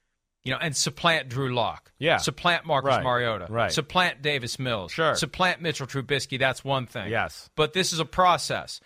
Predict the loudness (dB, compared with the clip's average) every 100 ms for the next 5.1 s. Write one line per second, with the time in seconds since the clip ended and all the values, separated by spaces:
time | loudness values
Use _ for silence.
0 | _ -2 2 2 4 0 0 2 2 2
1 | -2 0 0 0 -2 -2 -4 -6 -6 -4
2 | -2 -2 -2 0 -2 0 -2 -4 -6 -4
3 | 0 2 0 -2 -4 -4 -4 -2 2 2
4 | 2 -2 -6 -8 -6 -2 2 2 2 -2